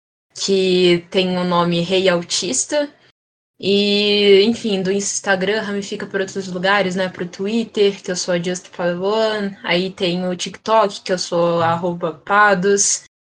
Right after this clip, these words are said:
Tô um pouquinho em cada lugar, falando, é, sobre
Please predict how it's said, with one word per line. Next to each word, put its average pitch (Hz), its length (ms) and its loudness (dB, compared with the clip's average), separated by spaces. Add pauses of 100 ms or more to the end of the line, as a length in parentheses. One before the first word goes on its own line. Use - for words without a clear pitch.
(240)
Tô 220 280 0
um 220 100 -6
pouquinho 247 480 -2
em 233 40 0
cada 208 220 2
lugar, 214 560 4
falando, 196 960 0 (220)
é, 175 360 2
sobre 175 800 -2